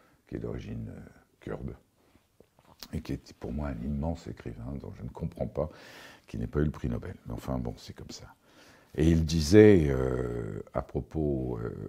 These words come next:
des, de la situation, euh,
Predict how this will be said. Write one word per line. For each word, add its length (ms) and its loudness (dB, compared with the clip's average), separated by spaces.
des, 380 -6
de 100 -8
la 80 -6
situation, 640 -8
euh, 40 -10